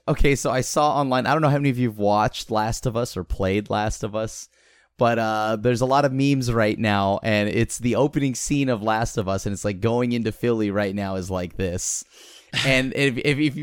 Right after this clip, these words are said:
if you don't know what that is, go look it up. It's just people running and anger,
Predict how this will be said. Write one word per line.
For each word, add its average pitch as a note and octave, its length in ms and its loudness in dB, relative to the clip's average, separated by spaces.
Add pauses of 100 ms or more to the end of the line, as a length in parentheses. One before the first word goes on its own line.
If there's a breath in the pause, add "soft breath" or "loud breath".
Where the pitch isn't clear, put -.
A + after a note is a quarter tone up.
(120)
if C3+ 260 -8
you C#3+ 80 -6
don't G3 300 2
know G3+ 100 2
what F#3 120 0
that D#3+ 160 4
is, D3+ 160 2
go E3 160 0
look D3+ 240 2
it D3 60 0
up. C3+ 100 0
It's B2+ 160 -6
just C#3 180 -8
people D3+ 320 -4
running D#3 640 0
and C3+ 360 -2
anger, E3 720 2